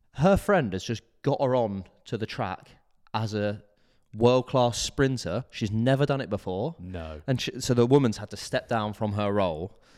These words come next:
Speaker 2: I'm watching it now.
Speaker 1: Yeah, it's just
Speaker 2: Okay. Oh my God. Okay.
Speaker 1: Can you see her taking off?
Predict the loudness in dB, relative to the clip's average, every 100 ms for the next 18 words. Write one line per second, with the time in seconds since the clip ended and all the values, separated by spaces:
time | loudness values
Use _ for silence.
0 | -20 -20 _ _ _ _ _ -18 -16 -16
1 | -16 -20 -18 -20 -16 -8 -6 -6 -8 -14
2 | _ _ -10 -8 -10 -10 -8 -4 -4 -6
3 | -12 -14 -20 _ _ _ _ _ _ _
4 | _ _ _ _ _ _ _ _ _ _
5 | _ -20 -20 _ _ _ _ _ _ _
6 | -20 -14 -14 -14 _ _ _ _ _ _
7 | _ _ _ _ -10 0 2 2 0 -6
8 | -6 -8 -12 -12 -8 -8 -8 -14 _ -4
9 | -2 2 2 2 4 2 4 0 -2 -8